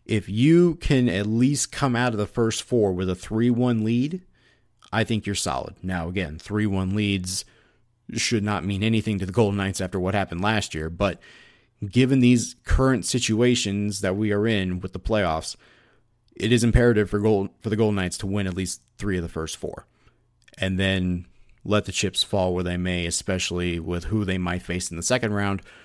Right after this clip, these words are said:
which, if I'm putting my money on it, it might be the Calgary Flames. So, uh, I'm, I'm very interested in seeing this series. I mean, the more we get to see of the Blackhawks in the playoffs, I think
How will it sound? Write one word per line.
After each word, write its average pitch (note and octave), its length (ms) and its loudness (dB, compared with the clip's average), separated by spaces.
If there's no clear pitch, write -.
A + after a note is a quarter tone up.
which, A2+ 240 4
if A#2 120 0
I'm A#2 260 4
putting A#2 340 2
my G#2+ 140 4
money G#2 300 2
on G2 180 -2
it, F#2 180 -6
it G#2 120 2
might F#2+ 260 -2
be F2+ 100 -2
the F2 100 -4
Calgary D#2+ 420 -4
Flames. D#2 560 -12
So, - 420 0
uh, G#2 380 2
I'm, C#3+ 380 2
I'm D3+ 200 6
very D#3 340 8
interested C3+ 600 2
in C3 160 2
seeing C3 340 4
this A#2+ 180 2
series. A#2+ 420 4
I A2 80 2
mean, A2 200 2
the G#2+ 80 0
more A#2 300 6
we A#2 120 4
get A2 120 2
to G#2+ 60 -6
see - 160 2
of A2 60 2
the G#2+ 80 -2
Blackhawks A2 600 2
in G#2+ 60 -2
the G2 60 -4
playoffs, G#2+ 520 0
I G2+ 120 -4
think A2 380 -2